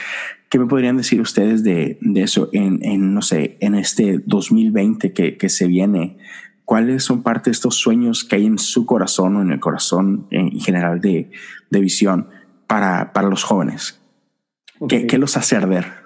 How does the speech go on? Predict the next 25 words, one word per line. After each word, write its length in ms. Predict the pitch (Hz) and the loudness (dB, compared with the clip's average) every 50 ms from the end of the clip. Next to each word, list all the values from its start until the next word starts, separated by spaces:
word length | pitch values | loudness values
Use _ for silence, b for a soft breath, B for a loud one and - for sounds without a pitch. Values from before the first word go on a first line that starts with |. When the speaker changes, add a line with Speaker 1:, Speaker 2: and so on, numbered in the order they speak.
| _ _ _ _ _ _ B B B B B B _ | _ _ _ _ _ _ B B B B B B _
Speaker 2:
Bueno, 560 | - 135 131 131 127 123 123 - - - - - | -2 0 2 2 0 0 -2 -4 -8 -12 -8 -4
creo 280 | - 139 147 165 170 170 | -2 0 0 0 0 0
que 640 | 190 190 175 165 160 151 143 135 131 123 131 - | 0 0 2 2 0 0 0 0 -2 -4 -4 -4
desde, 1000 | - 127 123 139 139 135 127 123 135 135 135 131 127 127 123 127 - - - - - - - - _ _ _ _ | -4 -2 0 0 0 0 0 0 0 0 0 0 0 0 -2 -2 -4 -8 -12 -16 -20 -20 -20 -20 _ _ _ _
partiendo 400 | - 135 131 131 135 139 135 139 | -4 -4 -2 0 0 0 0 0
desde 180 | 156 160 147 151 | 0 0 0 0
el 120 | 139 127 | 0 0
pastor 400 | 135 135 123 - - 139 131 135 | -2 -2 -4 -2 -2 -2 0 0
y 40 | 147 | 0
la 100 | 151 147 | 0 0
visión 300 | 139 131 127 131 127 123 | 0 0 0 0 -2 -2
que 80 | 123 139 | 0 0
hemos 160 | 135 147 151 | 0 0 0
recibido, 420 | 147 139 135 131 123 123 127 131 | 0 0 0 0 0 0 0 0
y 60 | 143 147 | 0 -2
aparte 680 | 127 - - 139 131 131 135 131 135 151 151 151 147 | -2 -2 -2 -2 -2 -2 -2 -2 -2 -2 -2 -2 -2
lo 140 | 135 135 131 | -2 -2 -2
que 80 | - 135 | -2 -2
el 60 | 123 | -2
Señor 220 | 131 127 123 131 | 0 0 -2 0
ha 60 | 131 | -2
puesto 200 | 143 151 143 - | -2 -2 -2 0
en 60 | 156 151 | 0 0
nuestros 280 | 139 143 139 135 135 | -2 -2 -4 -6 -4
corazones, 680 | - - 127 123 123 123 123 120 123 139 151 151 - - | -4 -2 -2 -2 0 0 0 0 0 0 -2 -4 -6 -10